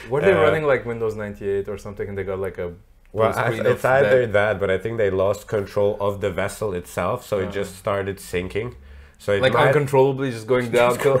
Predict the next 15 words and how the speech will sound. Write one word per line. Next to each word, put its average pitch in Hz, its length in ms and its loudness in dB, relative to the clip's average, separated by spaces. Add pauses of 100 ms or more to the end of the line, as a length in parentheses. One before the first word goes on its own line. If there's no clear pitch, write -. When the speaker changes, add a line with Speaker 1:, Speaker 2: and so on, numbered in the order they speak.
(140)
Speaker 1:
to, 143 60 0 (120)
to 139 100 -2
the 139 40 2
point 123 340 2
where 117 160 8
it, 113 140 2
like, 110 100 4
Speaker 2:
Yeah, 117 220 6
so 127 200 6
it's 135 180 6
even, 147 360 2
like, 127 220 4
they 135 200 2
knew 113 460 2
that, 101 260 0